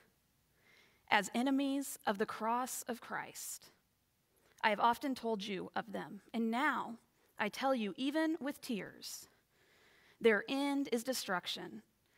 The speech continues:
Their God is the belly, and their glory is in their shame. Their minds are set on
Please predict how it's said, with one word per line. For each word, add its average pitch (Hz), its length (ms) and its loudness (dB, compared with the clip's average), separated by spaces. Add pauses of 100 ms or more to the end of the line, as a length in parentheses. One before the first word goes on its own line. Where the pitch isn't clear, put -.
(160)
Their 202 140 2
God 277 560 4
is 202 160 -2
the 196 100 -4
belly, 262 640 2 (180)
and 226 140 0
their 202 100 0
glory 220 720 -2 (380)
is 208 140 2
in 226 120 4
their 196 140 0
shame. 190 640 -2 (1120)
Their 214 140 0
minds 240 600 2
are 208 120 -2
set 202 220 -2
on 190 140 -4